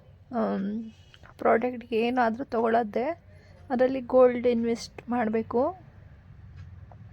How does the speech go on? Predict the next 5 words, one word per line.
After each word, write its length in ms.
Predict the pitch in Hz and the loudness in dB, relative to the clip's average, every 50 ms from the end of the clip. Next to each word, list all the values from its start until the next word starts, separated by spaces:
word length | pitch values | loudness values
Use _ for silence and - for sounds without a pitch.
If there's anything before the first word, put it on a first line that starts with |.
| - - - - - - - - - - - - - - - - - - - - | -18 -18 -18 -18 -20 -20 -20 -20 -20 -20 -18 -18 -18 -18 -18 -18 -20 -20 -10 -6
ಇಲ್ಲಾಂದರೆ 560 | - 247 262 262 247 240 247 - 285 320 339 | -2 -2 0 0 0 -2 -2 0 0 0 0
ಕಷ್ಟ, 440 | 311 - - 254 226 - - - - 269 | -2 -4 -4 -4 -4 -4 -4 -4 -4 -2
ನಮಗೇನಾದ್ರೂ 580 | 262 240 240 247 220 240 226 233 240 240 - 240 | 0 0 0 0 0 0 0 0 0 -2 -4 -4
ಕಷ್ಟ 360 | - 240 214 - - - - 262 | -4 -4 -4 -4 -6 -6 -6 -4
ಬಂದರೆ 560 | 240 254 233 226 240 - 233 233 254 277 - | -4 -2 -2 -2 -2 0 0 -2 -2 -4 -6